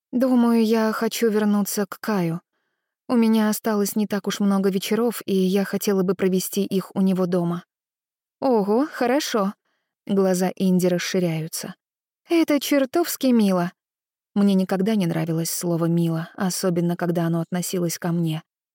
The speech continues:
Но в этом двойнике Кларка Кента есть что-то такое,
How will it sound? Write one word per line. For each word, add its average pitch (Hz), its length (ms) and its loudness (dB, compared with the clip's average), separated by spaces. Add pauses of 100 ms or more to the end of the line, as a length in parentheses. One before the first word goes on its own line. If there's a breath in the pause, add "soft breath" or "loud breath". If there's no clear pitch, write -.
(220)
Но 208 260 0
в 190 60 -2
этом 190 340 0
двойнике 185 640 0
Кларка 180 480 -2
Кента 190 420 -2
есть 170 420 -4
что-то - 380 -6
такое, 196 400 -4